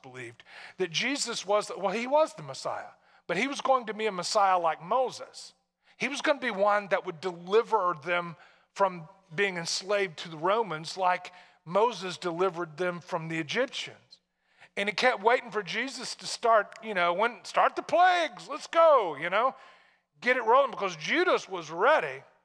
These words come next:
to lead a re-, a revolution, a re-, a revolt, right?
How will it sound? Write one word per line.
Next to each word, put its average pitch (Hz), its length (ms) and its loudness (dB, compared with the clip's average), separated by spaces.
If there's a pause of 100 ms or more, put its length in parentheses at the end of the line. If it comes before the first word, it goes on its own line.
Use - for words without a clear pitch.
(280)
to 185 140 2
lead 262 260 0
a 247 60 2
re-, 185 340 2
a 175 100 2
revolution, 254 680 2
a 240 100 0
re-, 165 340 -2
a 170 80 0
revolt, 165 800 0 (460)
right? 233 280 2